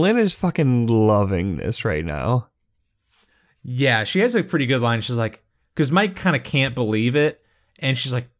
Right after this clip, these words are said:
Speaker 2: "You've known Sherry a long time. Is today indicative of how she operates?" And Mike just kinda nods, and he just like, she's,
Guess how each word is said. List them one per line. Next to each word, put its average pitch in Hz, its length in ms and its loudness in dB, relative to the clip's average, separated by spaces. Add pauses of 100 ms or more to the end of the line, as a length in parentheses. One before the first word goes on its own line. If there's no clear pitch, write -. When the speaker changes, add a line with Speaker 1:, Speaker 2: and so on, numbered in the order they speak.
(320)
Speaker 2:
"You've 269 300 -2
known 156 300 4
Sherry 98 420 0
a 90 80 0
long 90 280 -2
time. 90 440 -4 (480)
Is 170 280 2
today 127 880 0 (240)
indicative 131 600 0
of 104 120 -6
how 120 180 2
she 120 180 -4
operates?" 175 720 -2 (420)
And 143 160 0
Mike 160 160 2
just 156 160 -4
kinda 127 200 0
nods, 107 540 0
and 117 180 -6
he 110 80 -2
just 104 240 -4
like, 95 300 -4 (240)
she's, - 420 -8